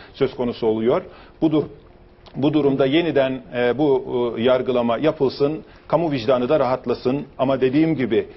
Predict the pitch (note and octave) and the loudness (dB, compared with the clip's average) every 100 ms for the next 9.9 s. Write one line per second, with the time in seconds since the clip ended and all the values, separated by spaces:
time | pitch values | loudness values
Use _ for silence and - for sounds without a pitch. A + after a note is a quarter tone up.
0 | - B2 B2 D3+ E3+ D#3 B2+ - C#3+ - | -2 -2 0 -2 0 -2 -2 -2 -6 -2
1 | A#2+ D3 - D3 C#3+ C3 D3 B2 A#2 G#2+ | -2 -4 -2 -2 0 0 0 0 2 2
2 | G#2+ - - - D3+ D#3 E3+ D3+ D#3 C3+ | 0 -8 -20 -2 0 2 0 2 2 2
3 | C3 C#3+ C3+ E3 D#3 C#3+ A#2+ A#2+ D3 A#2+ | 0 -2 -2 0 0 0 0 2 2 0
4 | A2 C3+ C3+ C3 - C3+ C3+ C3+ D3 D#3 | -2 0 2 0 0 0 0 0 0 -2
5 | G3 C3+ C3 D3+ C3 A#2+ C3+ E3 - B2 | 0 0 0 0 -2 0 0 -2 -4 -4
6 | B2+ D3+ A#2+ F#2+ F2 - - - - C3 | 0 2 2 0 -4 -12 -20 -10 -2 0
7 | B2 G#3 C#3+ C#3 D3 D#3 E3+ C3+ G#2 D3 | 0 0 2 2 0 0 2 2 2 4
8 | F#3 D#3 B2 C#3 C#3+ - - C#3 - C#3 | 4 2 2 2 2 0 -2 -2 0 -2
9 | C#3+ E3 D#3+ F3 - F#3 F#3 F3+ C3+ | 0 -2 -2 -4 -2 -2 0 0 -2